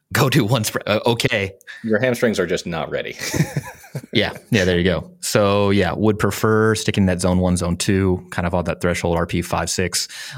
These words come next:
Speaker 1: um, for the five zone model. Start at one to two sessions of twenty to thirty minutes per week. Add time, uh, first, then add frequency. Like, try to get up to that hundred fifty to three hundred minutes, uh, of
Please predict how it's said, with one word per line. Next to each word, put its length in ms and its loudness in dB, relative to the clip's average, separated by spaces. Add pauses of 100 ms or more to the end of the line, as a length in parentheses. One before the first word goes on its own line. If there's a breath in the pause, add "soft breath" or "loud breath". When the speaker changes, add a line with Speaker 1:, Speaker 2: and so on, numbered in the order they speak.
Speaker 1:
um, 260 0
for 100 0
the 80 -2
five 220 -2
zone 200 0
model. 500 0
Start 240 0
at 60 0
one 120 2
to 60 0
two 160 -2
sessions 420 0
of 180 -4
twenty 260 -2
to 80 -4
thirty 220 0
minutes 180 -2
per 100 -2
week. 260 0
Add 220 -4
time, 460 -2 (500)
uh, 160 -2
first, 400 -2
then 140 -2
add 200 -4
frequency. 600 -2 (120)
Like, 100 -14
try 180 -2
to 60 -2
get 140 -2
up 300 -6 (220 loud breath)
to 100 -2
that 120 0
hundred 240 0
fifty 200 -2
to 80 -4
three 200 -2
hundred 180 0
minutes, 440 -2 (300 loud breath)
uh, 400 0
of 240 -4